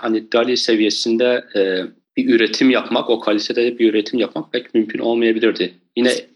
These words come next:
bu iki noktadan dolayı şu anda mesela beş yıl öncesine göre çok çok daha iyi G P U'lar var. Çok daha büyük dataları, e, verileri çok hızlı şekilde işleyebiliyoruz. O, e, makinenin onları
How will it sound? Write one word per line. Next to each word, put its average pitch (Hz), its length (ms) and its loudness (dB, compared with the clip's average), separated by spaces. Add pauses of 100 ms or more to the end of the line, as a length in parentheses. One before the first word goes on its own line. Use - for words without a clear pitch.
(100)
bu 165 380 0
iki 123 180 0
noktadan 117 420 2
dolayı 87 200 0
şu 104 160 -4
anda 104 200 0
mesela 110 280 -2
beş 113 220 2
yıl 117 80 2
öncesine 110 340 -2
göre 110 240 0
çok 120 220 0
çok - 200 -4
daha 98 180 0
iyi 95 120 -2
G 98 140 -2
P 101 240 -2
U'lar 92 180 -2
var. 120 260 -4 (380)
Çok - 220 -4
daha 104 220 0
büyük 113 200 2
dataları, 110 640 0
e, 98 180 0
verileri 104 420 0
çok 113 240 -6
hızlı 110 140 -4
şekilde 110 540 -2 (340)
işleyebiliyoruz. 117 840 0
O, 104 120 0
e, - 320 -14 (320)
makinenin 117 480 2
onları 113 500 0